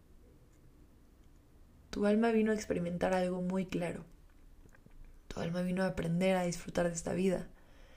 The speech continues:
Y al final, todo va a salir exactamente como tu alma lo necesite. ¿Y si todo sale bien? ¿Y si nos preparamos para cuando todo salga bien? En vez de estar previniendo el peligro o los miedos.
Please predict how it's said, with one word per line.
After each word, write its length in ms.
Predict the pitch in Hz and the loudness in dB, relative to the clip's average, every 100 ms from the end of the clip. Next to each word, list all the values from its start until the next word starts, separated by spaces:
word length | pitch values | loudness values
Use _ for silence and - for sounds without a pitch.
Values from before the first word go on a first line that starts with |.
| - - | -20 -12
Y 60 | 202 | -6
al 100 | 180 | -4
final, 500 | 202 185 190 233 - - - | -2 2 2 2 -2 -14 -20
todo 220 | - 196 | -4 -2
va 60 | 196 | 0
a 40 | |
salir 260 | 196 190 185 | 2 2 2
exactamente 720 | 185 - 202 202 196 190 190 | -2 0 -2 2 0 2 0
como 220 | - 185 175 | -2 -4 0
tu 100 | 196 | 2
alma 220 | 190 202 | 2 0
lo 120 | 196 | 0
necesite. 600 | 190 185 185 226 - - - - - - - - - - - - - | -2 -4 -2 -2 -2 -10 -14 -20 -20 -20 -20 -20 -20 -20 -20 -20 -8
¿Y 100 | 202 | 0
si 120 | 240 | 4
todo 240 | 220 233 | 4 2
sale 220 | 233 220 | -2 0
bien? 320 | 202 196 214 - - - - - - - | 2 2 0 -6 -20 -20 -20 -20 -20 -6
¿Y 80 | 208 | 0
si 120 | 202 | 4
nos 180 | 202 208 | 4 4
preparamos 640 | 202 202 196 196 208 233 | 2 4 6 6 4 2
para 180 | 233 185 | 0 -2
cuando 280 | 185 175 180 | -2 -2 -4
todo 420 | - - 202 208 | -4 -4 -2 -2
salga 320 | 202 202 190 | 0 -2 0
bien? 340 | 190 185 202 - _ _ - - - - | -2 -2 -4 -8 _ _ -20 -20 -18 -2
En 120 | 196 | 4
vez 100 | 196 | 6
de 60 | |
estar 320 | 208 - 202 - | 6 2 2 2
previniendo 640 | 196 190 175 175 170 175 | 2 4 2 2 4 4
el 100 | 165 | 4
peligro 600 | 160 165 165 165 160 165 - - | 2 0 0 0 -2 -4 -10 -8
o 60 | 175 | -4
los 240 | 170 165 | -4 -2
miedos. 540 | 180 180 - - - | 0 0 -2 -6 -12